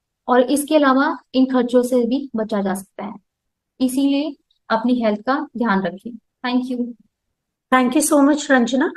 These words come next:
Speaker 2: हमें Safe Shop के इस शानदार product के बारे में इतनी detail जानकारी देने के लिए कि यह औषधि आयुर्वेदा के खजानों में से एक है।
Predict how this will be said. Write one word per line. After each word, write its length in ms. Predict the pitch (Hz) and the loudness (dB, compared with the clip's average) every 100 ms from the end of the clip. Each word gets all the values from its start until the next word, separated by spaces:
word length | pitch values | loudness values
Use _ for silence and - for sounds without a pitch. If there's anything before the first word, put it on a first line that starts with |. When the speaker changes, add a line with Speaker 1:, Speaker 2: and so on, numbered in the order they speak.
| - | -2
Speaker 2:
हमें 260 | 240 233 262 | 2 4 4
Safe 240 | 269 247 | 4 2
Shop 380 | 247 302 277 277 | 2 0 0 0
के 100 | 277 | -2
इस 180 | 269 269 | 0 -2
शानदार 500 | - 277 226 214 247 | -4 -4 -2 0 -2
product 420 | 247 220 233 226 | -2 -2 -2 -2
के 140 | - 240 | 0 0
बारे 280 | 226 220 | 2 -2
में 260 | 226 254 269 | -2 -4 -4
इतनी 280 | 269 262 247 | -8 -6 -6
detail 500 | 220 214 233 247 233 | -6 -4 0 0 -2
जानकारी 580 | 220 196 190 202 208 220 | -2 -2 -2 -4 -4 -2
देने 300 | 226 226 233 | -2 -2 -4
के 180 | 240 | -4
लिए 260 | 233 254 339 _ _ _ _ - | -4 -4 -8 _ _ _ _ -4
कि 60 | |
यह 340 | 254 254 277 330 | 0 2 2 2
औषधि 680 | 262 254 269 220 269 277 233 | 0 -4 -4 -4 -4 -6 -2
आयुर्वेदा 560 | 240 247 240 220 269 | 0 0 -2 -2 -4
के 160 | 269 254 | -6 -8
खजानों 460 | 247 202 196 202 | -6 -2 -2 -2
में 160 | 226 220 | -2 -6
से 200 | 214 285 | -6 -8
एक 520 | 359 - 208 190 - | -10 -6 -6 -6 -12
है। 100 | 156 | -20